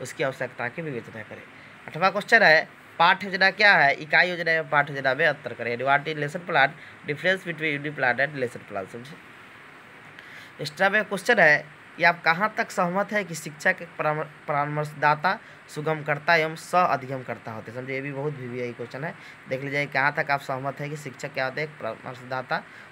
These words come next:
सुगमकर्ता एवं सह अधिगमकर्ता होते हैं। आइए अब आइए last unit में देखते हैं। देखिए यूनिट फ़ाइव में जो है आपका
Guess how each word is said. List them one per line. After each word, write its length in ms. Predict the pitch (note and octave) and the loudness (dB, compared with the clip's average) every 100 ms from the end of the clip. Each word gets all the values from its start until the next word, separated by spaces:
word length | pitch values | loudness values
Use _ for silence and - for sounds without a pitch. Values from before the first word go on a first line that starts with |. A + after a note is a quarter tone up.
| - | -14
सुगमकर्ता 540 | C3+ C3+ B2+ B2+ D3 | -10 -8 -8 -6 -2
एवं 120 | C#3+ | -4
सह 240 | C#3 D3+ D3 | -4 -4 -4
अधिगमकर्ता 640 | F2+ B2 B2+ A#2+ A#2 - | -4 -10 -12 -10 -10 -6
होते 540 | G#3 - - - - - | -6 -8 -20 -20 -20 -20
हैं। 60 | - - - - - - - - | -20 -20 -20 -20 -20 -20 -20 -12
आइए 120 | - F#3 | -2 2
अब 120 | F#3+ | 4
आइए 200 | G3 F#3+ | 4 6
last 320 | F#3 F#3 - | 4 2 -2
unit 220 | F#3+ F3+ | -6 -6
में 100 | F3+ | -4
देखते 300 | F3+ F3+ G3+ | -6 -2 0
हैं। 120 | D#3+ | 2
देखिए 200 | D#3+ F3+ | 0 -2
यूनिट 180 | F#3+ F#3 | -4 -4
फ़ाइव 340 | E3+ G3+ G#3 G#3 | -4 2 2 0
में 200 | G#3+ G3 | -6 -4
जो 140 | F3 | 0
है 160 | E3+ D#3+ | 4 6
आपका 280 | D3+ - | 4 -2